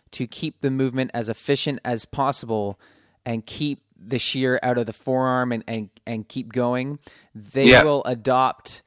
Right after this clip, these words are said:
Speaker 1: something, not exactly, but something more of a hard style. Uh, uh, w-, so we'll use snatch, for example. Um, they'll switch to more of a,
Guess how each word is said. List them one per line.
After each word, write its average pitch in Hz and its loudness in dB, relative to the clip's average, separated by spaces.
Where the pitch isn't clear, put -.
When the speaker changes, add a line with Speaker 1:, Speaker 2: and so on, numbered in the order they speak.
Speaker 1:
something, 156 0
not 175 2
exactly, 139 2
but 110 -4
something 156 0
more 139 2
of 123 0
a 120 4
hard 131 0
style. 107 -2
Uh, 104 -2
uh, 101 -6
w-, 135 -2
so - -2
we'll 131 0
use 131 -2
snatch, 123 -2
for 113 -6
example. 101 -10
Um, 95 -10
they'll 135 0
switch - -2
to 127 -2
more 131 2
of 117 0
a, 113 0